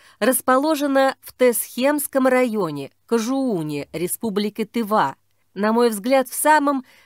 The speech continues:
живописном уголке у нас, месте слияния двух могучих рек – Пихем и Улукем, в переводе с тувинского означает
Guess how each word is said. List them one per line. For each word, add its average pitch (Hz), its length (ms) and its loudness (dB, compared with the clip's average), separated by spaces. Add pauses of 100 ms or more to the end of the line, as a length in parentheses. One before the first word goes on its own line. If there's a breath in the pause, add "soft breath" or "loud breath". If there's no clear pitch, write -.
живописном 240 920 0
уголке 196 720 -2
у 202 120 -2
нас, 180 460 -4 (380 soft breath)
месте 320 360 0
слияния 262 640 2
двух 208 360 -4
могучих 220 560 -2
рек – 202 260 -2 (220)
Пихем 226 560 -4 (280)
и 294 280 0
Улукем, 240 640 -2
в - 140 -18
переводе 196 420 0
с 190 80 -4
тувинского 233 600 -2
означает 190 600 -2